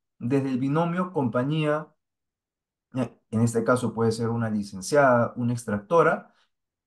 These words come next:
y comunidad campesino nativa. En la actualidad, por ejemplo, en el Perú, no existe una autoridad que cuente con facultades para intervenir en conflictos socioambientales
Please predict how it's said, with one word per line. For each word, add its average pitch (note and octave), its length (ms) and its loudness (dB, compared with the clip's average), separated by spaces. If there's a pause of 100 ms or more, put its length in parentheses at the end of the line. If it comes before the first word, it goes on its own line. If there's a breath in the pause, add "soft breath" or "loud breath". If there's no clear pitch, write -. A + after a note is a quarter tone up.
(720)
y A#2 160 2
comunidad A#2+ 480 2
campesino C#3 520 -2
nativa. G2+ 480 -6 (760)
En B2+ 120 2
la C#3 80 6
actualidad, D#3+ 480 4
por G#3+ 140 4
ejemplo, F3+ 280 -2
en F#3 60 -2
el D3+ 120 -2
Perú, D3 360 -6 (520)
no G3 120 4
existe G#3+ 880 2
una D3+ 220 0
autoridad C#3 680 0 (300)
que A#2 140 -12
cuente D3+ 280 -4
con D#3+ 140 -4
facultades C#3 580 0
para D3 200 -2
intervenir A2+ 480 -4
en D3+ 100 -6
conflictos B2 400 -8
socioambientales A#2 1040 2